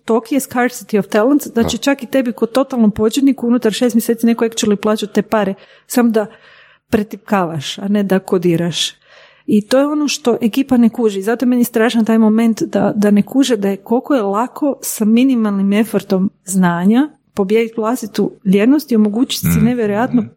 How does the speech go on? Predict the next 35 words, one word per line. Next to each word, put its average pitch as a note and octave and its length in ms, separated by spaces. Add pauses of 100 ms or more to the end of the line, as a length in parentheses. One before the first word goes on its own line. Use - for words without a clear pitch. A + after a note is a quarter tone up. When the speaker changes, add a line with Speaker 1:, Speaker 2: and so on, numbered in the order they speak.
Speaker 1:
kartu G#3 680 (320)
Speaker 3:
Mm. D3 60 (200)
Speaker 1:
za, G3 260
ono, B3 180
doslovno A#3 380
brand G#3 220
new G3 120
world. E3+ 360 (280)
Speaker 3:
Mm. D3+ 80
Speaker 1:
A D3+ 140
možda C#4 260
za C#4+ 100
potpuno C#4 380
naivna, A3 500
ali A3+ 140
zaista C#4 300
mislim C4 280
da A3 80
tehnologija A3+ 640 (360)
kao A#3+ 180
ni A3+ 140
jedan B3 300
alat A3 260
do G#3 80
sada A3+ 340
to A3+ 140
omogućava G#3 540
svakome, F#3+ 720
sada G#3 380
u G3+ 60
ovom G3+ 180
momentu, G3 380
a F#3 40
pogotovo C#4+ 420
klincima. F#3 540